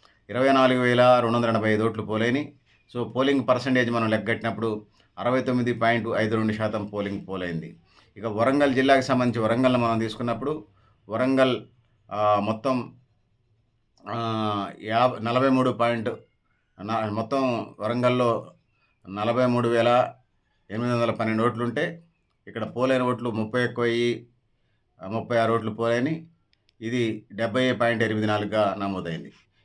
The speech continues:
ఇక హనుమకొండను మనం తీసుకున్నప్పుడు పదవ జిల్లా హనుమకొండ జిల్లా, ఇక్కడ మొత్తం నలభై, నలభై మూడు వేల ఏడు వందల అరవై తొమ్మిది ఓట్లు ఉన్నాయి. ఇందులో పోలైన ఓట్లు ముప్పై ఒక్క వెయ్యి నూట నలభై ఒక్క ఓట్లు పోలైనవి, అంటే ఇది పర్సెంటేజ్ మనం లెక్క కట్టినప్పుడు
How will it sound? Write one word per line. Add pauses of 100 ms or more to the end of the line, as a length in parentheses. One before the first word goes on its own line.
(120)
ఇక
హనుమకొండను
మనం
తీసుకున్నప్పుడు (520)
పదవ
జిల్లా
హనుమకొండ
జిల్లా, (540)
ఇక్కడ
మొత్తం
నలభై, (120)
నలభై
మూడు
వేల
ఏడు
వందల
అరవై
తొమ్మిది
ఓట్లు
ఉన్నాయి. (440)
ఇందులో (360)
పోలైన
ఓట్లు
ముప్పై
ఒక్క
వెయ్యి
నూట
నలభై
ఒక్క
ఓట్లు
పోలైనవి, (420)
అంటే
ఇది
పర్సెంటేజ్
మనం
లెక్క
కట్టినప్పుడు